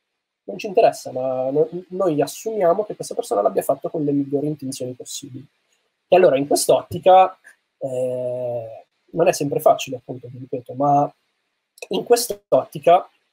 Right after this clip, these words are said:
ogni tipo di feedback e di richiesta di miglioramento di fatto è qualcosa che ci arriva come un favore. Eh, una cosa che ho imparato da Fabio, tra l'altro, eh, lui dice spesso: "Feedback is a gift".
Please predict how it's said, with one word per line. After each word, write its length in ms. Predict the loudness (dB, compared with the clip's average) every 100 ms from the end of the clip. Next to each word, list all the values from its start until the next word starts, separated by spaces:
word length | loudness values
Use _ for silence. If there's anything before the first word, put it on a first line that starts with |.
| _
ogni 260 | 2 2 2
tipo 220 | -4 -2
di 100 | -2
feedback 380 | -4 -10 -10 -12
e 40 |
di 100 | -10
richiesta 320 | -8 -6 -4 -4
di 60 |
miglioramento 580 | -6 0 2 2 -2 -6
di 120 | -6
fatto 300 | 0 0 0
è 60 | -4
qualcosa 400 | -4 -2 -2 -2
che 100 | -4
ci 160 | -4
arriva 300 | -4 -2 0
come 140 | 0 -2
un 100 | -2
favore. 580 | 0 4 4 4 0 -2 _ _
Eh, 220 | -2 2 4
una 160 | 4
cosa 160 | 2 2
che 80 | 0
ho 40 |
imparato 320 | 0 0 2
da 100 | -2
Fabio, 420 | 0 2 2 0
tra 160 | -4 0
l'altro, 720 | 2 0 -2 -2 4 4 4 _ _ _ _
eh, 420 | -4 -2 0 -2
lui 140 | -2 -4
dice 200 | -6 -10
spesso: 580 | -6 -4 -4 -2 -2
"Feedback 400 | -2 -6 -2 -2
is 80 | -2
a 60 | -6
gift". 400 | -8 -12 -18 -20